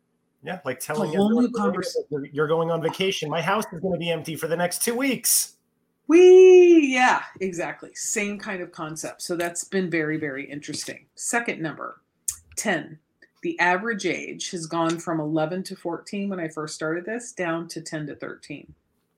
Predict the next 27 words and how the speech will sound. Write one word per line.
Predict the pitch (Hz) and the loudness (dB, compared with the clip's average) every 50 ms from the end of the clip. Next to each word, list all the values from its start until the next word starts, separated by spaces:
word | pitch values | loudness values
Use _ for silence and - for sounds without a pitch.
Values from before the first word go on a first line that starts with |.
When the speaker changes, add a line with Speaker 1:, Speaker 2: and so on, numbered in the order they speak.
| _ _ _ - - _ - | _ _ _ -20 -18 _ -8
Speaker 2:
And | 165 165 160 | -4 -4 -4
why | 147 143 147 | -2 -2 -2
is | 160 208 262 285 285 | -2 -2 -2 -2 -2
that? | - - - - - - _ _ _ _ _ _ _ _ _ | -4 -8 -8 -10 -14 -18 _ _ _ _ _ _ _ _ _
Yeah, | - 180 170 - | -4 -4 -2 -2
it's | 202 226 226 - | -2 -4 -2 -2
been | - 359 359 | -2 -2 0
boggling | - 240 220 208 190 185 180 170 160 | 2 2 2 2 2 -2 -4 -4 -4
my | 151 147 147 | -4 -6 -6
mind, | 143 139 131 135 - - - - | -8 -8 -8 -10 -12 -14 -14 -8
by | - 135 135 | -8 -8 -6
the | 143 147 | -6 -8
way. | 147 143 - | -8 -8 -8
So | - - - 151 151 | -8 -8 -8 -8 -8
last | 147 151 151 156 165 - - - | -6 -6 -6 -6 -6 -8 -8 -8
week | 170 156 151 151 | -6 -6 -6 -6
I | 151 143 | -6 -6
was | 147 147 147 - | -6 -6 -8 -8
in | 156 151 | -10 -12
front | 151 - 135 135 | -12 -12 -12 -12
of | 139 | -10
a | 156 | -12
bunch | 156 143 143 147 - | -10 -10 -12 -12 -12
of | 180 - | -10 -6
fifth | - 320 330 - | -6 -6 -6 -8
graders. | - 156 135 127 - - - - - - _ _ _ _ _ _ _ _ _ _ _ _ _ _ _ _ _ _ _ _ - - - - - - - _ _ | -10 -10 -10 -10 -10 -14 -14 -18 -18 -20 _ _ _ _ _ _ _ _ _ _ _ _ _ _ _ _ _ _ _ _ -20 -20 -20 -20 -20 -20 -20 _ _
And | - 180 170 165 160 160 156 151 | -4 -2 -2 0 -2 -2 -4 -6